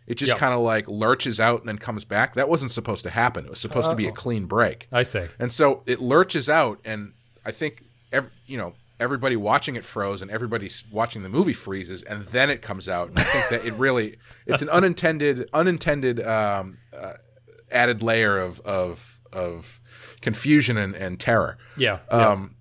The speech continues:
Speaker 1: and yeah, I think that scene, I think it's just so unexpected, and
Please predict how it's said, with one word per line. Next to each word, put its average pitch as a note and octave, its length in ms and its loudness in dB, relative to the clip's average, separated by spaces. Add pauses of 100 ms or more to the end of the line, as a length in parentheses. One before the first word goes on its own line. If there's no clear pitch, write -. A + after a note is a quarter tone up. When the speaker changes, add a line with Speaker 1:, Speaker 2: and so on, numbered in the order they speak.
Speaker 1:
and D3 140 0
yeah, B2+ 180 4
I D3 100 4
think G#3+ 220 -6
that E3 120 2
scene, D3 300 -4
I C3 80 -2
think - 160 -4
it's - 140 -4
just - 320 0
so C#3 260 4
unexpected, A#2+ 720 -2
and G2+ 560 -8